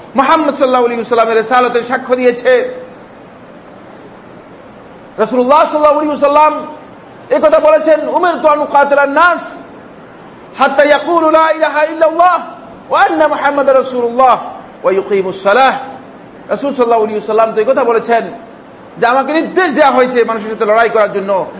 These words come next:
যতক্ষণ পর্যন্ত তারা এই তাওহীদের এবং রিসালাতের সাক্ষ্য দিবে ততক্ষণ পর্যন্ত। কিন্তু তাওহীদ এবং রিসালাতের সাক্ষ্য দেওয়ার পরে তুমি এদের সাথে যুদ্ধ করবে কিভাবে?"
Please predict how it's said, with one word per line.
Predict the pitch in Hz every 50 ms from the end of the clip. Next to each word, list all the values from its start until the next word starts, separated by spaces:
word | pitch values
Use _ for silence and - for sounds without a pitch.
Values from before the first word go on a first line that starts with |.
| - -
যতক্ষণ | 220 254 302 - - 311 285 247
পর্যন্ত | 208 240 208 - 226 208
তারা | 202 190 214 208 208
এই | 196 - -
তাওহীদের | - 202 190 180 185 233 190 208 202 165 139 - - - - - - - - -
এবং | 135 165 190 190 180
রিসালাতের | 180 175 - 226 247 233 - - 190
সাক্ষ্য | - - 220 220 - - 196
দিবে | 185 180 180
ততক্ষণ | 180 170 190 - 196 175 160
পর্যন্ত। | 175 165 - 180 170 156 - - 254 277 - - - - - - - - - - - - - - - - - - - - -
কিন্তু | 202 175 151 185
তাওহীদ | 170 185 170 165 180 269 247
এবং | 254 226 208
রিসালাতের | 180 175 175 196 214 226 226 208 185
সাক্ষ্য | - - 175 - - 240
দেওয়ার | 214 226 196 196
পরে | - 190 185
তুমি | - 180 175 180 165 131 - - - - - - - -
এদের | - 190 196
সাথে | 196 208 190 190
যুদ্ধ | 170 185 196 175 226
করবে | 175 202 196 180 175
কিভাবে?" | - 175 156 135 113